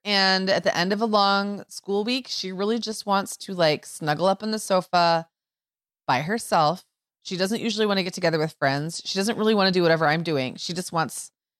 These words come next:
quiet and T V time. So she was in her pajamas very early.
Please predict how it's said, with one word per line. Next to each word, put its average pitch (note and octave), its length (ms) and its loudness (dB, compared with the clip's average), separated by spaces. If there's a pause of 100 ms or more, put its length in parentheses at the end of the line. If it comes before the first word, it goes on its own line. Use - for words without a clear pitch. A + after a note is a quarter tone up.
(200)
quiet D#3+ 420 2
and D#3+ 100 -4
T D3 160 -6
V C3+ 140 -6
time. G2+ 400 -8
So C3+ 320 0 (400)
she G3+ 180 2
was F3 140 4
in D#3+ 80 2
her D#3+ 80 0
pajamas C#3 480 -2
very C3 260 2
early. C3+ 460 2